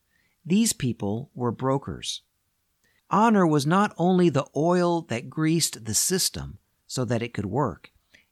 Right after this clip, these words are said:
it was the actual lifeblood of the system.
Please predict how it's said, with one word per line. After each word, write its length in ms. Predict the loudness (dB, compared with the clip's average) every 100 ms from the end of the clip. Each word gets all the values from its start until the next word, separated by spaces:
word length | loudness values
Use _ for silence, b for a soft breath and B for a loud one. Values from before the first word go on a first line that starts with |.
| _ -4
it 180 | -2
was 220 | 0 -2 -2
the 160 | -6 -4
actual 680 | -4 -4 -4 -2 -2 -2 -4
lifeblood 1000 | -2 0 -2 -8 -6 -2 -2 -2 -6 -10 _
of 160 | -8 -6
the 100 | -6
system. 540 | -4 -4 -4 -6 -14